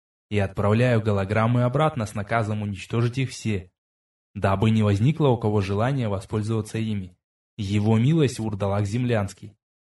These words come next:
Ух, прямо гора с плеч свалилась. Мне не очень пришелся по душе энтузиазм дам, и что бы они ни делали глупостей в дальнейшем, я отправил устав и список задач,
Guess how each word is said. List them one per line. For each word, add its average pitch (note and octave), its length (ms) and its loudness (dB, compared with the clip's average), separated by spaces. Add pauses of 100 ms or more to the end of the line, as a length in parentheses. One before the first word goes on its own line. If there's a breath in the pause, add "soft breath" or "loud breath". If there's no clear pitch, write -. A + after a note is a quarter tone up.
(360)
Ух, D#3 840 4
прямо C3+ 380 4
гора C#3+ 260 2
с - 120 -2
плеч A#2+ 260 0
свалилась. A2+ 640 -2 (420)
Мне G2+ 280 0
не A2 120 4
очень C#3 400 4
пришелся A2+ 540 -2
по G#2+ 120 -6
душе A2 380 -2
энтузиазм G#2 640 -2
дам, G#2 300 -2 (480)
и G2+ 160 0
что E3+ 300 0
бы G3 120 4
они F#3+ 160 4
ни F3+ 140 4
делали E3 380 2
глупостей C#3 520 0
в A#2+ 60 -2
дальнейшем, C3+ 580 -4 (500)
я A#2 360 2
отправил C3+ 480 0
устав A2+ 380 -2
и G#2 40 -2
список A2 400 -6
задач, F#2+ 460 -4